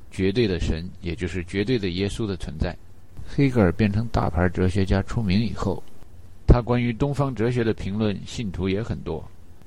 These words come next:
但黑格尔肯定是不认识中文，而且对中国哲学的评价、论据都来自于一些不学无术的翻译。对《易经》中八卦那两种线，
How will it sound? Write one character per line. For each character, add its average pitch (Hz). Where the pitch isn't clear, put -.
但 120
黑 143
格 113
尔 95
肯 85
定 95
是 95
不 92
认 107
识 87
中 101
文， 90
而 98
且 110
对 113
中 147
国 131
哲 113
学 120
的 113
评 101
价、 107
论 123
据 110
都 113
来 101
自 107
于 104
一 101
些 98
不 -
学 92
无 90
术 101
的 82
翻 98
译。 101
对 165
《易 165
经》 160
中 160
八 -
卦 139
那 135
两 104
种 98
线， 147